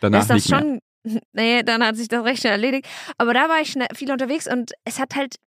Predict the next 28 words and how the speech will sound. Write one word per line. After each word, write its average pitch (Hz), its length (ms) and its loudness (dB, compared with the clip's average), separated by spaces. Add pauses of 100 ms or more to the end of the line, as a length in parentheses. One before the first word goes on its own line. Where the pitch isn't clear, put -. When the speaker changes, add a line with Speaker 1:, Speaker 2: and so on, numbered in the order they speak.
(420)
Speaker 2:
immer 339 360 2
irgendwie 262 360 -2
gezogen. 254 340 -2
Es 208 140 -4
war - 60 2
einer 285 180 2
dieser 233 200 -2
Songs, 269 360 -2
die 240 100 -6
sich 233 220 -6
auch - 100 -10
nicht 240 180 -2
so 277 80 -4
schnell 220 300 -2
ausgeleiert 165 880 0
haben. 156 260 0 (400)
Und 202 140 -2
es 208 80 -2
hat 220 80 -2
dann 254 180 0
erst 262 420 -4
irgendwann 262 380 0
angefangen 220 500 -2
zu - 160 -4
nerven, 214 540 0
als 208 240 -2
es, - 320 -8 (100)
also 202 200 -2